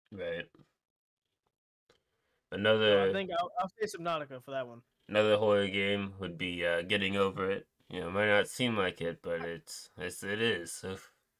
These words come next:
Speaker 2: It was on the s-, uh, Scream sailor, wasn't it? <laughs>
Speaker 1: Oh, no, that was Pogo Stuck was on the Scream sc-, sale.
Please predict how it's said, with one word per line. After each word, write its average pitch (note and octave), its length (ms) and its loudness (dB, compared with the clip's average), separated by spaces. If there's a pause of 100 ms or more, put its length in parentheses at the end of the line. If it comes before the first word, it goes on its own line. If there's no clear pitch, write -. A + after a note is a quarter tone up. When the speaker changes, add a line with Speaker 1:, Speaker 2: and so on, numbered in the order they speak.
(880)
Speaker 2:
It F3+ 60 -2
was F3+ 160 0
on G#3 140 0
the F3+ 60 -2
s-, G3 220 -10
uh, F3+ 260 2
Scream - 960 -8
sailor, D3 340 -6
wasn't C#3+ 260 -8
it? - 160 -14
<laughs> - 200 -12
Speaker 1:
Oh, C3 160 12
no, B2+ 140 10
that B2+ 140 12
was B2 180 10
Pogo G2+ 360 4
Stuck - 280 -4
was E2+ 160 -8
on E2 180 -6
the D#2 220 -10
Scream D#2+ 400 -12
sc-, - 300 -18
sale. D2 460 -10